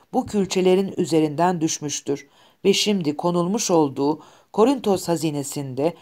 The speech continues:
altı buçuk talontan çekmektedir. Zira üç buçuk talontonu erimiştir. Bunlar tamamlanınca Kroisos başka sunular da ekleyerek hepsini birden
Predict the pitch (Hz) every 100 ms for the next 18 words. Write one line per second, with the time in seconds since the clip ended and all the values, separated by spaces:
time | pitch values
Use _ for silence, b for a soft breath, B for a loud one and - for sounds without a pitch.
0 | B B - 185 196 262 208 202 202 -
1 | 180 175 170 160 165 160 151 151 147 147
2 | 151 135 139 - b b b - 160 190
3 | 151 131 - 151 - 165 156 147 - 185
4 | 170 143 131 131 147 196 - 185 147 131
5 | - - 151 - _ _ _ _ _ _
6 | _ _ _ 170 262 254 247 - 214 208
7 | 214 214 226 226 147 131 - 190 226 208
8 | 127 156 - b b b 208 214 247 240
9 | 202 208 208 202 - 196 - 196 165 151
10 | 156 226 - 165 143 139 131 143 185